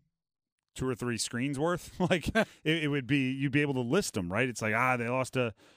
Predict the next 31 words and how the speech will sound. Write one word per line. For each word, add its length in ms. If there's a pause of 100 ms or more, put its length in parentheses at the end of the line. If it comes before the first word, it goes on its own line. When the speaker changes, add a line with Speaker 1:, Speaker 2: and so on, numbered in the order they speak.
(140)
Speaker 1:
uh, 400
Virginia 400
Tech 340
at 220
home. 460 (240)
They 120
lost 280
to, 220
to 200
Syracuse. 880 (240)
They 120
lost 360
to, 400 (500)
uh, 360
B 260
Y 220
U, 320
Ole 220
Miss. 400
They, 160 (160)
I 40
mean, 200
the 80
Tennessee 420
would 120
be, 100
I 100
guess, 160
a 60
good 380
loss. 360